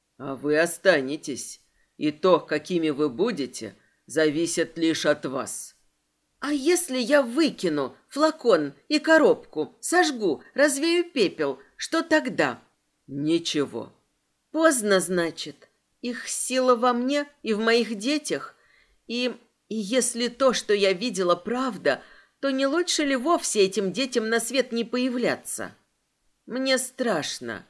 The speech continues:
Видят боги, до чего мне страшно.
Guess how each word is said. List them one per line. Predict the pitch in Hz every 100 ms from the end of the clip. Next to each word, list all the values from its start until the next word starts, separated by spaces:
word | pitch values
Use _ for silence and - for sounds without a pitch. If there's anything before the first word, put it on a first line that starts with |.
| _ _ _ -
Видят | 254 330 269 269 208
боги, | 185 294 294 247
до | 214 233
чего | - 254 202
мне | 262 240 226
страшно. | - - 180 139 - - 113 95